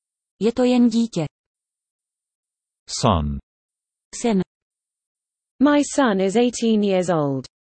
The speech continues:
Speaker 1: Mému synovi je osmnáct let.
Speaker 2: Daughter.
Speaker 1: Dcera.
Speaker 3: I've got two daughters as well.
Speaker 1: Také mám dvě dcery.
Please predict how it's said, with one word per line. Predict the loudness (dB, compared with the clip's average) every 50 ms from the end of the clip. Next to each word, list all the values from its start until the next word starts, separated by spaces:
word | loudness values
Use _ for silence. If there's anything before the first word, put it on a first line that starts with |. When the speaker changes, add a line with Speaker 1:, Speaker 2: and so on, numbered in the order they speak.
| _ _ _ _ _ _ _ _ _ _ _ -2 0
Speaker 1:
Mému | 2 2 4 2 2
synovi | 2 0 0 0 0 2 2 2
je | 0 0 -2
osmnáct | -4 -6 -4 0 2 2 2 2 2 -2 -4 -6 -6 -2
let. | -2 -2 -2 -4 _ -20 _ _ _ _ _ _ _ _ _ _ _ _ _ _ _ _ _ _ _ _ _ _ _ _ _ _ _ _ _ _ _ _ _ _ _ 2
Speaker 2:
Daughter. | 2 4 4 2 0 -4 -6 -6 -6 -6 -12 _ _ _ _ _ _ _ _ _ _ _ _ _ -8
Speaker 1:
Dcera. | -2 -2 0 0 0 -4 -6 _ _ _ _ _ _ _ _ _ _ _ _ _ _ _ _ _ _ _ _ _ -4
Speaker 3:
I've | 0 0 0 0
got | 2 0 0 0 -2 -4 0
two | 2 2 2
daughters | 4 4 2 2 2 0 -2 -2 -2
as | -2 -2 -2
well. | -2 -2 0 0 -2 -4 -6 -8 _ _ _ _ _ _ _ _ _ _ _ _ _ _ _ _ -6
Speaker 1:
Také | -4 -2 0 0 2 2
mám | 2 2 2 2 2
dvě | 2 2 0 0
dcery. | 0 0 -2 -2 0 -2